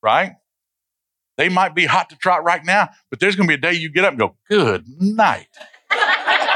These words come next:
What happened?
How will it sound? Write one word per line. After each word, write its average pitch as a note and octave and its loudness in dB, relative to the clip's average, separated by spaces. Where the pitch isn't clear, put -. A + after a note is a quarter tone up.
What A#3+ 2
happened? G#2 0